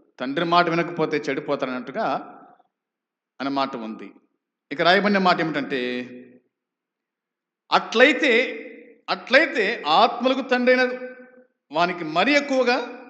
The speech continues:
లోబడి బతకాలి కదా. ఆత్మలకు తండ్రి అయిన వాడు ప్రభు అయిన యేసుక్రీస్తు. అవునా?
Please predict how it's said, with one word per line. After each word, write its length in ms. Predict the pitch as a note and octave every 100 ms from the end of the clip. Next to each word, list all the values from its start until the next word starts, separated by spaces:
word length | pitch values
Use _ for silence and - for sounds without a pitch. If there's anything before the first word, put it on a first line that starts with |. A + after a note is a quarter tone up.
| -
లోబడి 440 | C#3 F3 F3+ G3+
బతకాలి 420 | G3+ G3 - F#3+ F#3+
కదా. 540 | F#3 F#3 F#3 - - - _ _ _ _ _ _ _ _ _ _ _ _ _ _ _ _ A2+
ఆత్మలకు 800 | C3+ F#3 A#3 - A3 C4 C4+ C#4+
తండ్రి 420 | C4 C4 B3+ B3
అయిన 160 | A#3+
వాడు 280 | A#3 G#3 D3+ - - - _ _ _ _ _
ప్రభు 240 | - F#3 G#3
అయిన 120 | G#3+
యేసుక్రీస్తు. 760 | A3 G#3+ A3+ - A#2 - - - _ _ B2
అవునా? 400 | C#3 E3+ -